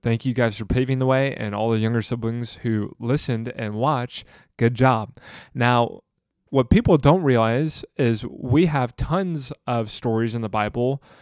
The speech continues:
of what not to do. And when it comes to dating, and we like to harp on this, uh, when it comes to dating in the Bible, uh,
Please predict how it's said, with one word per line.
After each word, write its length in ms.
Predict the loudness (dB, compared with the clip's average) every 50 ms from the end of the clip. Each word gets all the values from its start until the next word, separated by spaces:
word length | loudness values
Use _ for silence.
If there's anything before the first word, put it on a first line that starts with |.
| _ -20 _ 0
of 180 | 2 2 4 4
what 220 | 4 2 2 2
not 220 | 0 -2 -4 -4 -4
to 100 | -4 -4
do. 360 | -2 -2 -2 -4 -6 -10 -20 _ _ _ _ -20 -20 -20 -20 _ _ _ _ -4
And 460 | 0 0 0 0 0 -2 -4 -6 -4
when 140 | -2 -2 0
it 60 | 0
comes 180 | 0 0 2
to 80 | 2 0
dating, 640 | 2 2 2 4 4 4 4 4 2 2 0 -2 -2
and 180 | -4 -4 -2
we 340 | -2 -2 0 0 -2 -2 -4 _ -10 -6
like 260 | 0 0 0 0 0
to 80 | -2
harp 340 | -4 -2 2 2 2 2 2
on 120 | 0 0 2
this, 340 | 2 2 0 0 -2 -8 -12 -16 _ _ _ -4
uh, 160 | -2 -2 0
when 140 | 0 -2 -2
it 40 |
comes 160 | -2 -4 -2 -2
to 60 | -2
dating 380 | -2 0 0 0 0 0 -2
in 80 | -2 -2
the 80 | -2 -2
Bible, 480 | -2 -2 -4 -4 -4 -4 -6 -6 -8 -12 _ -20 -20 -20 _ _ _ _ -4
uh, 460 | -2 -2 0 0 -2 -2 -4 -6 -8